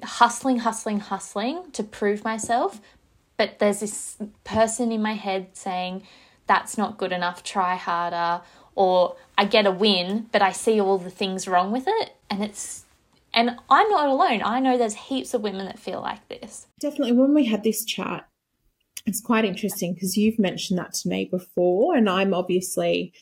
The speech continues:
Speaker 2: for those who don't know, I actually am technically Grace's manager as well as a friend, hopefully.
Speaker 1: Yeah, so we don't want her to fire me in this conversation, guys. <laughs>
Speaker 2: But it's really interesting. So in my career as both,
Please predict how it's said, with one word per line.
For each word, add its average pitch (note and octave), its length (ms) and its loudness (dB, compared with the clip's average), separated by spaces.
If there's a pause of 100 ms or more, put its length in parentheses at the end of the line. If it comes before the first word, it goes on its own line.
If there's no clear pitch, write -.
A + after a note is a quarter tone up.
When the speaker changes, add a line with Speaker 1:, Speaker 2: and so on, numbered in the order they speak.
(200)
Speaker 2:
for F#3 80 -4
those F3 260 0
who F#3+ 80 -4
don't E3 260 -4
know, E3+ 180 0
I F#3+ 220 0
actually F3+ 460 0
am F3 280 -2
technically - 600 -2
Grace's F3 540 -4
manager F3+ 460 -2 (180)
as B3 200 2
well E3 160 2
as F#3+ 140 -4
a A3 60 0
friend, F#3+ 480 -4
hopefully. C4 460 0 (500)
Speaker 1:
Yeah, A3 220 0
so A#3 180 0
we B3+ 100 2
don't C#4 220 4
want E4 200 2
her D#4 120 2
to D4+ 120 2
fire G#3+ 420 2
me A#3 220 -4
in A3 100 -6
this G#3+ 140 -6
conversation, G3+ 720 -4
guys. - 480 -2
<laughs> - 40 0 (1300)
Speaker 2:
But E4+ 240 4 (960)
it's D4+ 320 0
really D4+ 320 2
interesting. A3+ 540 0
So A3 180 0
in A#3+ 260 4
my C#4 140 4
career G#3 500 0
as F#3+ 200 0
both, F#3 680 -2